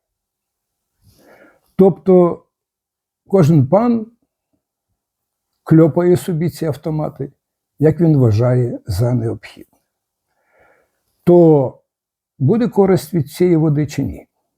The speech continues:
По-перше, розміщення цих автоматів.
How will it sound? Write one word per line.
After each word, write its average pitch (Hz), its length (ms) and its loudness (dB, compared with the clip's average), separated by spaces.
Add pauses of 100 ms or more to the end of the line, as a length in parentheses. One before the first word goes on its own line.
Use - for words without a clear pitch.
(320)
По-перше, 180 640 -2 (240)
розміщення 143 1000 0 (420)
цих - 260 -14
автоматів. - 600 -16